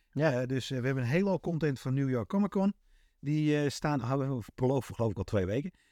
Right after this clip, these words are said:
Speaker 2: Eh, die kan-, komen er deze week, eh, en begin volgende week komen die er echt aan. Eh, vergeet ons niet te liken,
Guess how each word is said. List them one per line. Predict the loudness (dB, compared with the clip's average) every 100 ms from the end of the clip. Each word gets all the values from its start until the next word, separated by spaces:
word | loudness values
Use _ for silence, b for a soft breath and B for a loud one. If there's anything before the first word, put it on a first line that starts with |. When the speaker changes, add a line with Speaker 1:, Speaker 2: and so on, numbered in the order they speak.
| _
Speaker 2:
Eh, | -4 2 2
die | 2 0
kan-, | 2 2 0
komen | 0 0 0
er | -2 2
deze | 2 2 2
week, | 0 0 -2
eh, | -2 -2 -2
en | -4
begin | -2 0 0
volgende | 2 0 0
week | 0
komen | 0 0
die | 0 -2
er | -4
echt | -4 -4
aan. | -2 -2 -4 -10 _ _ _
Eh, | -4 0 0 0 0 -2 -4
vergeet | -2 0
ons | 0
niet | -2 -2
te | 2
liken, | 2 0